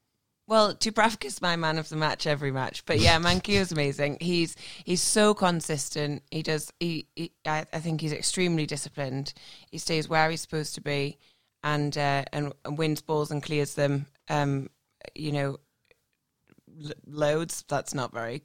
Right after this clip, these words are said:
Speaker 1: coherent, but you know what I mean. Yeah, I think he was my man of the match, apart from Dubravka, who's my man of the match every match.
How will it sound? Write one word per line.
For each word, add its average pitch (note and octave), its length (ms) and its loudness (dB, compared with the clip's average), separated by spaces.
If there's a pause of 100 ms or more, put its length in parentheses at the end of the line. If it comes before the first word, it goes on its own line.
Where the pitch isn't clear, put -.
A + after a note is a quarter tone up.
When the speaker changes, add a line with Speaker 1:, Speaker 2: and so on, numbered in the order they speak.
(160)
Speaker 1:
coherent, C#3 600 -2
but D3 160 -6
you D3 80 -6
know C3+ 80 -4
what A#2 100 -8
I A2+ 40 -10
mean. B2+ 180 -10 (460)
Yeah, F3 280 8 (100)
I - 80 8
think C4 200 2
he G#3 80 2
was D3+ 200 4
my D#3 120 2
man D3 160 2
of D3 100 -2
the D3 80 -2
match, - 460 -2 (380)
apart D3+ 280 0
from D3+ 180 -4
Dubravka, C#3+ 680 -4 (920)
who's D3+ 260 -2
my C#3 120 -2
man C3 180 -2
of B2 100 -6
the C3 80 -10
match A#2 240 -6
every C3 160 -8
match. C3 320 -4